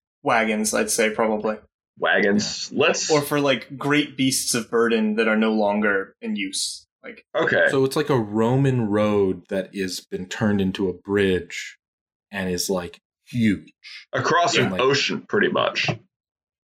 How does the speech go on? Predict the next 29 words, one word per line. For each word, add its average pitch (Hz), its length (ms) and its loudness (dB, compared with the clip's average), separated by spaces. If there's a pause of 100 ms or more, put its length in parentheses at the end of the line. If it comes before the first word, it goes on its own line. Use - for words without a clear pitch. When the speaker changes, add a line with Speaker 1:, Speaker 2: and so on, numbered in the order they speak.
(120)
Speaker 3:
Right. 80 240 -10 (360)
Speaker 1:
It's - 160 -8
like 139 200 -4 (120)
macro, 113 480 0
Speaker 2:
Of 107 60 -4
Speaker 1:
like, 113 180 -2
architecture. 120 680 -6 (260)
Speaker 2:
Yeah, 127 300 0
yeah. 208 320 0 (300)
There's 180 240 0
the 208 80 2
threat, 214 400 -2
too, 190 220 2
that 190 100 2
if 165 100 -4
the 143 100 0
water 127 360 2
ri-, 113 300 2
well, 160 140 2
first 220 380 0
of 135 120 2
all, 110 180 4
actually, 107 400 2
it's 104 200 0
raining 117 440 2
all 98 100 4
the 90 100 2
time, 104 400 0
right? 95 320 0